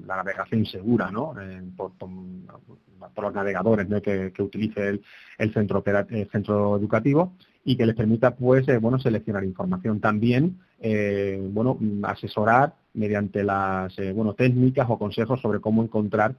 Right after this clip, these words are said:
una información de, en Internet, digamos, fiable, ¿no? Para poder utilizarla en los procesos de, de aprendizaje, ¿no? Luego el docente también puede incluir estas herramientas para poder llevar a cabo una evaluación formativa, ¿no? Herramientas digitales que me perm-, que nos permitan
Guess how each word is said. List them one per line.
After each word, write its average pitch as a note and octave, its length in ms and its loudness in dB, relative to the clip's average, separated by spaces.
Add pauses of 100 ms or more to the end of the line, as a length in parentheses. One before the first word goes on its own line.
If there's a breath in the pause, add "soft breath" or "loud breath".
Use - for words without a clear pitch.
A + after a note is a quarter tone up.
(240 soft breath)
una G#2+ 200 2
información G#2+ 720 0
de, G#2+ 160 -2
en G2+ 100 -2
Internet, G2 520 -2
digamos, G#2 320 -2
fiable, G2 320 -4
¿no? G2+ 100 -10
Para F#2 160 -4
poder F#2 240 -8
utilizarla G2 640 -6 (300 loud breath)
en A2 120 0
los G2+ 80 -2
procesos G#2 480 -4
de, F#2+ 240 0
de F#2 80 -2
aprendizaje, F#2 640 -4
¿no? F#2 80 -4 (1000 loud breath)
Luego A#2 320 6
el C3 60 6
docente C3+ 460 4
también A2 220 2
puede A2+ 220 2
incluir G#2+ 680 0
estas G#2 300 -2
herramientas B2 540 2
para G#2+ 220 2
poder G2+ 240 0
llevar G#2 220 0
a G#2 40 0
cabo G#2+ 200 0
una G#2+ 180 2
evaluación G2+ 420 -4
formativa, G2 600 -6
¿no? A#2 160 -12
Herramientas G2 340 -8
digitales G#2+ 440 -4
que A#2+ 120 -4
me G#2 100 -4
perm-, F#2+ 440 -10
que F#2+ 100 -14
nos F#2 180 -12
permitan G#2 520 -4